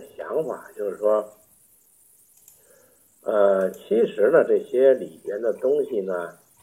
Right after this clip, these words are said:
呃，它只指人心，它关联到人心的一些现实的东西。也就是说，我们这个节目不能是只听、只说一些神奇的现象，知道吗？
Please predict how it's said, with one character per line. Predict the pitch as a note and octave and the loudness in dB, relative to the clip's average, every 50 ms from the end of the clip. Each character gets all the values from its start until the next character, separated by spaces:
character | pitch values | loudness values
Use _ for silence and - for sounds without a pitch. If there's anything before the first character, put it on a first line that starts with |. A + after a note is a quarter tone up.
| _ _ _ _ _ _ _ _ _ _ | _ _ _ _ _ _ _ _ _ _
呃， | - F2 F2+ F2 E2+ E2+ E2+ E2+ - | -16 -12 -12 -10 -10 -12 -14 -16 -18
它 | - - D#3 E3 | -6 0 2 2
只 | - - - - G2+ C3+ F3+ - - - | 2 0 -4 -8 -8 -8 -8 -8 -14 -20
指 | - - C2+ - - - - | -20 -20 -18 -18 -18 -14 -8
人 | E2+ G2 B2 B2+ | -6 -6 -6 -6
心， | - - C#3+ C#3 C3 C3+ - - | -2 2 2 2 2 0 -4 -6
它 | B2+ | -6
关 | - - F3+ F#3+ F#3+ | 6 8 8 8 10
联 | F3+ C#3+ B2+ C#3 C#3+ | 8 4 2 2 4
到 | C#3+ A#2+ G2 | 4 4 2
人 | F2 E2 F2 G2+ A#2 | 2 -2 -6 -8 -10
心 | - - E3+ E3 D#3 | -10 -8 -8 -4 -2
的 | B2+ G2+ | -2 -2
一 | F2+ - - _ _ | -2 -6 -14 _ _
些 | - F2+ F2+ F#2 F2+ F2+ F2+ F2+ F2+ F2 F2+ F#2 - _ | -10 -10 -8 -8 -10 -10 -12 -12 -14 -16 -16 -18 -14 _
现 | - A3 C#3+ G2 - | 2 2 2 2 -2
实 | - | -8
的 | - E2 - | -16 -12 -8
东 | F2 E2+ E2+ | -8 -8 -8
西。 | - - _ _ _ _ _ _ _ _ _ _ _ _ _ _ _ | -8 -12 _ _ _ _ _ _ _ _ _ _ _ _ _ _ _
也 | - G#2+ | 2 8
就 | A#2 D#3 | 10 12
是 | F#3+ | 12
说， | A3 F#3 | 12 12
我 | G2 E2 | 10 8
们 | D2+ E2+ | 4 0
这 | G2 | 0
个 | G#2 G2+ | 0 0
节 | - - - G2+ B2+ | -2 -6 -6 -4 0
目 | E3+ E3+ C#3 | 2 2 2
不 | - - C#3+ | 4 4 2
能 | A#2+ G#2 A2 C#3+ F3 E3 | 2 4 0 0 -2 -2
是 | - D#3+ C3+ G#2 F2+ | 0 0 0 0 -2
只 | E2 - - D#2 D2+ C#2+ C2 - - _ | -4 -10 -14 -14 -14 -14 -16 -18 -20 _
听、 | _ _ - F#3+ F#3+ F3+ F3+ F3 F3 E3+ E3 E3 E3 E3 | _ _ -4 -2 0 0 0 -2 -2 -2 -4 -4 -6 -8
只 | E3 - - - - - - - | -10 -14 -14 -14 -14 -16 -18 -20
说 | - - D#3 D#3+ E3+ E3+ D#3+ | -12 -6 0 6 8 8 8
一 | D#3 D3 A#2+ G2 F#2 - | 8 4 0 -6 -10 -8
些 | - - C3 C3 C3+ C3+ C3 B2+ - - - - - - _ _ _ _ _ _ - - - | 0 2 4 6 6 6 4 2 -4 -10 -18 -20 -20 -20 _ _ _ _ _ _ -20 -8 -6
神 | - F2+ F#2+ A2+ E3+ G#3 | -4 -4 -2 -4 -4 -6
奇 | G3+ - - F#2 G2+ A#2 | -6 -8 -12 -8 -2 2
的 | C3+ C3 B2 | 2 2 2
现 | - - - - G#3 - - - - - - - | 0 -4 2 6 6 6 6 6 0 -10 -6 -4
象， | G2+ F2+ - - - - _ _ _ _ _ _ _ _ _ _ _ _ _ | -4 -4 -4 -8 -16 -20 _ _ _ _ _ _ _ _ _ _ _ _ _
知 | _ - | _ -8
道 | G2 G2 G2 | -8 -8 -6
吗？ | G#2 G2+ F#2+ F#2 E2+ F2 | -4 -4 -4 -4 -4 -8